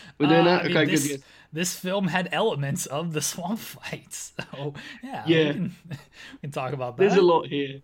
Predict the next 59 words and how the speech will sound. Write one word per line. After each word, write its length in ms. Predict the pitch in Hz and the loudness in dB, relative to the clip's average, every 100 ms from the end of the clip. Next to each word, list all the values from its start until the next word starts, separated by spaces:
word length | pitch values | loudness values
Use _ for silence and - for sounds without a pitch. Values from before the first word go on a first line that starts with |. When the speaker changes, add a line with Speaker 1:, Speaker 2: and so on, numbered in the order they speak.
| - 143 | -12 -12
Speaker 2:
<laughs> 220 | - - | -10 -4
Speaker 1:
I'm 240 | 175 185 | 0 4
really 240 | 185 180 165 | 4 6 4
excited, 500 | - - 143 139 135 | 0 -6 -6 -4 -6
Jeremy. 280 | 135 135 135 | -6 -6 -4
We 200 | 151 160 | -2 -2
have 160 | 160 | -2
not 240 | 165 175 143 | -2 -4 -6
spoken 400 | - 160 156 147 | -6 -6 -4 -6
about 120 | 139 | -6
this 120 | 135 | -6
film 320 | - 139 135 | -6 -6 -6
off 220 | 143 139 - | -8 -10 -6
air. 360 | 147 143 147 147 _ _ _ _ 139 | -4 -2 -4 -6 _ _ _ _ -4
Uh, 80 | 135 | 0
we 160 | 139 147 | 4 4
have, 180 | 135 | 2
we're 160 | 135 156 | 2 4
going 200 | 165 165 | 4 2
into 180 | 160 156 | 2 0
this 100 | 143 | -4
blind, 480 | - 156 156 160 147 | -2 0 2 0 0
so 100 | 139 | -2
to 80 | |
speak. 300 | 135 147 143 139 | -2 0 0 -2
I 80 | |
think 260 | 143 208 226 | 0 2 2
you 120 | 180 | 0
tweeted 300 | - 180 139 | 0 2 2
about 240 | 139 131 131 | 0 -4 -4
it 20 | |
a 100 | 135 | -4
lot, 100 | 127 | -4
but 100 | 135 | -2
I 120 | 143 | 0
have 100 | 139 | 0
not 160 | 143 135 | -2 -2
seen 400 | 139 135 139 - | -2 -2 -4 -4
said 220 | 143 135 | -4 -4
tweets. 380 | - - - 139 | -6 -10 -10 -4
Like, 100 | 151 | -2
Speaker 2:
Okay. 80 | 139 | 2
Speaker 1:
so 40 | |
I, 400 | 139 147 147 - 165 | 2 4 2 -4 4
we 120 | 165 | 4
are 180 | 160 151 | 6 2
blind 340 | 143 135 - - | -4 -10 -12 -16
here. 140 | 139 | -14
So 300 | - 165 160 - - - - - _ _ | -4 0 0 -2 -10 -20 -20 -20 _ _
I 200 | 143 190 | 0 0
think 260 | 190 185 175 | 4 2 2
this 100 | 139 | 0
is 80 | 143 | -2
about 220 | 151 143 | -2 -2
to 40 | |
be 120 | 147 143 | -4 -2
an 40 | |
all-time 400 | 139 135 139 135 | -2 -4 -4 -4
show 440 | 131 135 123 123 | -4 -4 -4 -6